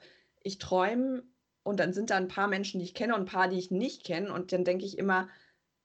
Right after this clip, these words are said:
„Hä, und wer waren“, wenn ich aufgewacht bin, denk ich immer, „Ja, aber wer sind denn jetzt diese Leute gewesen? So, die kenn ich gar nicht.“ Aber eigentlich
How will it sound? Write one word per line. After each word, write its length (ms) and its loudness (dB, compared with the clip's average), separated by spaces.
„Hä, 420 4
und 120 0
wer 160 2
waren“, 280 0
wenn 80 -2
ich 120 -8
aufgewacht 460 -2
bin, 100 -6
denk 120 -6
ich 40 -14
immer, 120 -2
„Ja, 220 0
aber 200 -2
wer 80 -4
sind 220 -8
denn 80 -4
jetzt 220 -6
diese 160 -4
Leute 360 2
gewesen? 480 -6
So, 220 -2
die 140 -8
kenn 160 -2
ich 160 -2
gar 180 -4
nicht.“ 200 -6
Aber 240 4
eigentlich 500 0